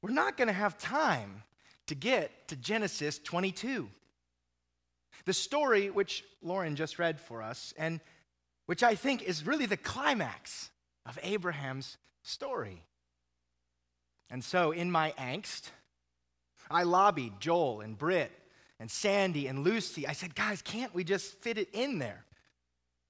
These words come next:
<clears throat> But their collective wisdom prevailed.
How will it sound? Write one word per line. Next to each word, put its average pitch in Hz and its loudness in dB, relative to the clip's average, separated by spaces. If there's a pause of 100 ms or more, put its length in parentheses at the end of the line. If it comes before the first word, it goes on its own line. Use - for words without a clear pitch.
<clears throat> 165 -6 (280)
But 123 -8
their 143 0
collective 143 -4
wisdom 107 -12 (520)
prevailed. 98 -12